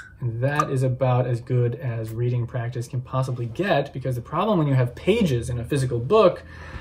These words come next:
of reading is that by the, you know, even by the third or fourth time you do them,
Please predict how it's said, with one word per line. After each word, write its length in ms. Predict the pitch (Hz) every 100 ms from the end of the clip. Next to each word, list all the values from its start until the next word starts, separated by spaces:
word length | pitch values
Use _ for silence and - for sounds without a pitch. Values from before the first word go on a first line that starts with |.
| - -
of 160 | 120
reading 360 | 143 143 135 135
is 180 | 131 120
that 280 | 127 120
by 140 | 123 123
the, 180 | 120 117
you 100 | -
know, 180 | 123 -
even 240 | - 147 147
by 140 | 127
the 100 | 113
third 340 | - - 139 127
or 100 | 120
fourth 340 | - 123 -
time 260 | - 131 120
you 80 |
do 260 | 107 - 147
them, 300 | 127 110 107